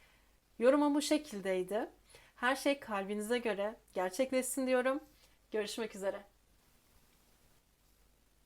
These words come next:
Merhabalar, ikinci deste. Ruh eşinizle tanışıyor musunuz sorusu için anakartlarınızı seçtim. Şimdi birlikte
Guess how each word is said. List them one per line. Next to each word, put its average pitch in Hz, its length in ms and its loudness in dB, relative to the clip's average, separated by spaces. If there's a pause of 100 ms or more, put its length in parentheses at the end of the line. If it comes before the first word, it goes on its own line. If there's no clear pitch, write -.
(400)
Merhabalar, 262 580 2
ikinci 269 360 -2
deste. 185 460 -2 (600)
Ruh 294 140 4
eşinizle 233 760 -2
tanışıyor 240 480 -2
musunuz 226 380 -6
sorusu 233 460 -4
için 220 480 -4 (160)
anakartlarınızı 214 920 -2
seçtim. 202 640 -4 (440)
Şimdi 285 320 0
birlikte 226 540 -4